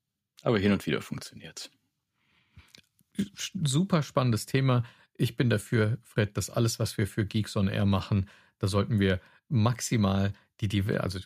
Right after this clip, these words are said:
Speaker 2: ist ja ein wunderbarer Anwendungsfall, die diversen Large, Large Language Models nutzen und gucken, äh, was da so generiert wird. Also die Texte und die Podcasts, die wir für euch aufnehmen, die kommen immer noch aus unserer Feder.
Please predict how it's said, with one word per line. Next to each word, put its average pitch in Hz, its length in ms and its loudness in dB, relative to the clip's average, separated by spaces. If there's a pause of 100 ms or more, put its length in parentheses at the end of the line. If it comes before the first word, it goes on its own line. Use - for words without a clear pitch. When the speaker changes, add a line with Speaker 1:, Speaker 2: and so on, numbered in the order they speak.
Speaker 2:
ist - 200 -10
ja 104 80 -2
ein 95 100 -6
wunderbarer 101 400 0
Anwendungsfall, 101 560 -2
die - 100 -14
diversen 101 540 0
Large, 95 460 -2
Large 101 360 0
Language 107 380 -2
Models 98 400 -2 (300)
nutzen 113 560 0
und 107 220 0
gucken, - 380 0
äh, 101 140 -2
was 107 140 0
da 110 100 -4
so 98 100 -2
generiert 101 440 0
wird. - 80 -6
Also 98 180 -2
die 95 140 0
Texte - 340 -4
und 104 180 -2
die 104 260 -2 (420)
Podcasts, 123 480 -2
die 110 100 -4
wir 98 100 2
für 107 140 -4
euch 101 180 -2
aufnehmen, 101 340 -2
die 95 80 -2
kommen 104 200 -2
immer 101 160 0
noch 98 160 0
aus 107 100 -2
unserer 104 280 -2
Feder. 113 380 0